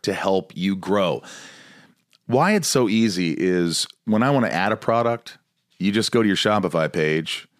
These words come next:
and under products, you hit products. It says, "Add a product." And then you go in there and you add a picture of your product, which is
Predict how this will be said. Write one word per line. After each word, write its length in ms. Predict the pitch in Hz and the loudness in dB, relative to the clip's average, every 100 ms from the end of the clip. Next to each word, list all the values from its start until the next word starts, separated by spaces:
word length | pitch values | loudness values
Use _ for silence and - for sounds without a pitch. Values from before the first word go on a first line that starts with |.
| _ _ _ _ _ _ - | _ _ _ _ _ _ -4
and 380 | 87 85 82 - | -2 0 -2 -2
under 180 | 98 90 | -2 -2
products, 580 | - 107 95 80 - - | 0 0 0 -2 -4 -6
you 120 | 73 | -2
hit 180 | 104 - | -2 0
products. 640 | 110 101 82 - - - _ - | 0 0 0 -4 -8 -12 _ -6
It 80 | - | -4
says, 140 | 131 - | -4 -2
"Add 180 | 160 180 | -2 -2
a 40 | |
product." 520 | - 78 62 - - - - | -2 -4 -4 -8 -16 -20 -10
And 340 | - 135 120 | -4 -2 -2
then 100 | 98 | -2
you 100 | 101 | -2
go 200 | 87 87 | 0 0
in 120 | 90 90 | 0 0
there 220 | 95 113 | 0 0
and 140 | 85 | 0
you 260 | 82 82 - | -2 -2 -4
add 180 | - 78 | -4 -4
a 40 | 85 | -4
picture 400 | - 165 101 101 | -6 -4 -2 0
of 80 | |
your 100 | 107 | -2
product, 540 | - 104 110 131 - - _ | -2 0 0 -2 -4 -14 _
which 220 | 87 - | -6 -4
is 180 | 85 | -6